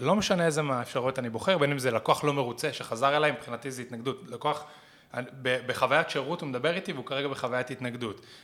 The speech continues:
לקוח שאני מדבר איתו בשיחת מכירה והוא מציף התנגדות, בכל מקרה, אף אחת מהבחירות האלה, ל-, לקפוא, לברוח או להילחם בו עכשיו, לא משרת את המטרה שלי בשום צורה.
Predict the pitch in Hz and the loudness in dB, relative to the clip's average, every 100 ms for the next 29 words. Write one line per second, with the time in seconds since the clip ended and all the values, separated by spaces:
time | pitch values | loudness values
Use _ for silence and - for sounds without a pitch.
0 | - 117 - 156 147 139 127 123 127 127 | -10 -2 4 6 6 2 -2 -4 -4 0
1 | 139 139 123 113 - 131 123 139 190 156 | 0 0 -4 -4 -4 -2 -2 0 2 2
2 | 127 - 139 143 127 170 226 135 120 - | -2 -6 -8 -6 -4 -4 -4 -6 -10 -4
3 | 190 202 202 196 202 202 - - - 170 | 0 2 0 -4 -4 -4 -8 -8 -4 -2
4 | 165 160 151 131 - 131 139 170 180 202 | -2 -2 0 -2 -2 -4 -2 -2 -2 -2
5 | 196 - - - - _ _ 120 120 117 | -6 -16 -20 -20 -20 _ _ -8 -6 -6
6 | 120 120 - - 170 170 156 127 117 123 | -6 -6 -4 2 4 4 -2 -6 -4 6
7 | 151 156 - - 123 120 117 - 165 175 | 8 8 6 -2 0 2 0 0 2 4
8 | 185 - 208 196 - - 131 135 139 - | 4 6 6 6 0 -10 -4 -2 -2 -2
9 | 113 123 123 113 117 117 - 113 107 - | -2 -2 -4 -4 -6 -8 -8 -10 -10 -12
10 | 123 - 117 | -12 -14 -14